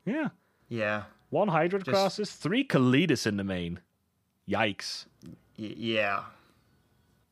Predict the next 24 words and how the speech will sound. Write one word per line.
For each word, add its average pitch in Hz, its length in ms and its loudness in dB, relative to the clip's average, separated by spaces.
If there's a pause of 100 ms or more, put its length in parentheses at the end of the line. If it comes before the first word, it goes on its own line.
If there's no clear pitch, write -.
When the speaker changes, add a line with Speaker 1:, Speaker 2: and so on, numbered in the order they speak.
(520)
Speaker 1:
That's 131 200 -2
gonna, 107 480 2 (200)
that's 170 180 4
gonna 117 220 2
mess 113 320 2
up 113 160 2
some 110 140 0
aggro 98 380 0
player 87 300 -4
out 82 160 -6
there. 80 220 -10 (840)
Speaker 2:
And 131 160 0
then 123 160 0
two 151 220 0
Goblinks 120 520 0
in 107 80 -8
the 98 40 -10
side. 101 480 -6 (280)
Speaker 1:
Oof. - 300 -16 (760)
God, 123 180 0
that, 165 200 0
that 240 260 2
card 139 400 8
has, 113 460 4